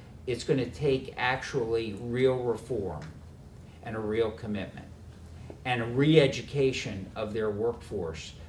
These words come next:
to be committed to work, you know, work a full day, to, to get their hands dirty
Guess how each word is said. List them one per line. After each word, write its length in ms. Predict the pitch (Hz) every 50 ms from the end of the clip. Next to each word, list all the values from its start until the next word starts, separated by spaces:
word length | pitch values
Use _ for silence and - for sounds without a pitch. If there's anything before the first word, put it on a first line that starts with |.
| - - -
to 80 | 123
be 160 | 107 113 113 110
committed 560 | - 120 117 120 123 127 120 120 110 107 -
to 100 | - 110
work, 380 | 110 110 117 113 107 107 - - - - - -
you 100 | 135 120
know, 280 | 107 104 98 92 87 85 - - - - - - - - -
work 280 | 123 117 120 117 120 -
a 20 |
full 300 | - - 139 127 117 107
day, 380 | 98 117 120 135 139 143 147 151 151 - - - - - - - - - - - - - - - - - - -
to, 160 | - 117 101 92 104 - -
to 80 | - -
get 220 | 101 120 123 120 -
their 140 | 107 95
hands 420 | 95 - 139 131 131 131 127 - -
dirty 500 | 147 135 131 131 131 147 151 143 139